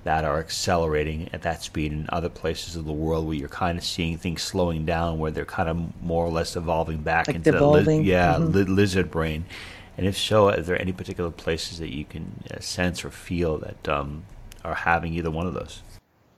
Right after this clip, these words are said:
Speaker 2: Yeah, this is a very interesting, uh, field of research. Actually, the most significant work here was done by Doctor Hawkins, um, in the early two thousands, uh, c-, calibrating the levels of consciousness of countries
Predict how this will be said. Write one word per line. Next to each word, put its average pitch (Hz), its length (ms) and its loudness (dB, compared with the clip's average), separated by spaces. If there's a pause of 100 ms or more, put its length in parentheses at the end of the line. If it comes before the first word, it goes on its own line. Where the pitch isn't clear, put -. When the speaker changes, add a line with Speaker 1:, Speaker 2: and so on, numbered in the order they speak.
(500)
Speaker 2:
Yeah, 190 300 6
this 190 180 -2
is 214 120 -4
a 196 60 -2
very 175 280 2
interesting, 170 800 -6
uh, - 80 -2
field 170 460 2
of - 140 -4
research. 156 500 -2
Actually, 170 300 -2
the 170 120 -4
most 165 280 0
significant 170 580 -2
work 170 280 0
here 170 300 2
was 165 220 2
done 160 260 0
by 160 140 2
Doctor 160 320 -2
Hawkins, 156 600 -4 (680)
um, 160 500 2
in 165 240 -4
the 160 160 -2
early 165 280 0
two 170 180 -4
thousands, 160 840 0
uh, 156 320 2
c-, - 240 -16
calibrating 165 680 0
the 160 80 -2
levels 156 360 -2
of - 140 -10
consciousness 156 680 -2
of 151 200 -8
countries - 600 -4